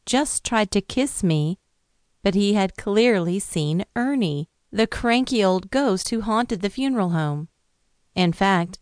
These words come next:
Basil would have kissed me if Ernie had not interrupted us.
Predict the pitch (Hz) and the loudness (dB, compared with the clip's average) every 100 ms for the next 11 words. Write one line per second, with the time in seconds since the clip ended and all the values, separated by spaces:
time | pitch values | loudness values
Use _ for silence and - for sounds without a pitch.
0 | - 220 254 254 233 190 247 269 226 - | -2 2 2 2 0 4 4 4 0 0
1 | 196 - 180 165 151 - _ _ _ 202 | -2 0 -2 0 -2 -6 _ _ _ -2
2 | 196 - 208 254 262 233 220 175 175 180 | -2 0 0 2 0 0 0 2 2 2
3 | - 165 - 170 165 - 160 143 147 - | 0 -2 -2 -2 -4 -2 -2 -2 -4 -10